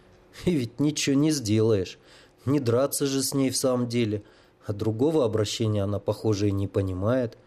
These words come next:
Полина, видимо, почувствовала его взгляд и остановилась. «Сейчас будет развилка», сердитым голосом объявила она. «В общем,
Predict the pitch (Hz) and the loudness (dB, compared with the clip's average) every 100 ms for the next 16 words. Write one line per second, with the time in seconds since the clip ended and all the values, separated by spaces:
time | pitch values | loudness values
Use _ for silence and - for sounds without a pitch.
0 | _ _ _ _ _ _ _ _ _ _ | _ _ _ _ _ _ _ _ _ _
1 | - - _ _ _ _ - - - - | -20 -20 _ _ _ _ -20 -20 -20 -4
2 | 98 123 190 160 120 147 160 135 113 110 | 0 2 4 2 2 0 0 0 -2 -2
3 | 151 170 - 147 120 113 107 104 87 101 | -2 -2 0 2 2 2 2 2 0 0
4 | 139 160 131 - 123 120 107 87 82 - | 0 0 -6 -6 -4 0 -2 -2 -8 -14
5 | - _ _ _ _ _ _ _ _ _ | -16 _ _ _ _ _ _ _ _ _
6 | _ _ - - 120 - - 165 165 - | _ _ -6 -4 -4 -2 0 0 -2 -6
7 | 117 151 156 160 175 160 117 120 101 - | -2 0 0 2 0 0 0 2 2 -2
8 | 85 - _ - - 95 101 113 98 87 | -14 -16 _ -6 -4 -4 -2 -2 -2 0
9 | 113 151 - 107 95 90 95 95 113 113 | 2 2 0 -4 -4 -2 -2 0 2 2
10 | 101 87 80 _ - - - _ _ - | 2 -4 -12 _ -20 -20 -20 _ _ -6
11 | 110 220 226 - 95 | 0 0 0 -4 -4